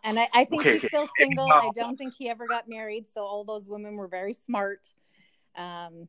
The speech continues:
Speaker 1: yeah.
Speaker 2: Also, he never, he didn't trick one for long then.
Speaker 1: Yeah,
Speaker 2: You
Speaker 1: I
Speaker 2: trick him for a bit.
Speaker 1: <laughs> I don't th-, yeah, I mean, I, just based off what I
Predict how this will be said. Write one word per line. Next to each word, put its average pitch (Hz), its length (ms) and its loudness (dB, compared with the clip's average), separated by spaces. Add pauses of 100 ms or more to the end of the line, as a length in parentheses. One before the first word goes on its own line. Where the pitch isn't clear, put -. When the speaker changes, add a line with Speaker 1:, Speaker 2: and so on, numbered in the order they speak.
Speaker 1:
yeah. 156 200 -6 (540)
Speaker 2:
Also, 247 360 8
he - 100 -6 (280)
never, 170 120 -6 (300)
he 185 100 -4
didn't 202 180 4
trick 190 220 0
one 180 180 0
for 165 120 -4
long 147 340 2
then. 87 180 -8
Speaker 1:
Yeah, 330 200 8 (120)
Speaker 2:
You 339 140 10
Speaker 1:
I 359 40 6
Speaker 2:
trick 233 200 6
him 214 120 6
for - 240 6
a - 40 10
bit. - 320 6 (320)
Speaker 1:
<laughs> - 240 -20
I 294 140 2
don't 415 260 -4
th-, 294 140 -12
yeah, 302 220 2
I 285 80 0
mean, 277 180 -4 (100)
I, 240 280 -4
just 214 200 -16
based 247 260 -4
off 240 180 -4
what 220 200 -6
I 196 320 -8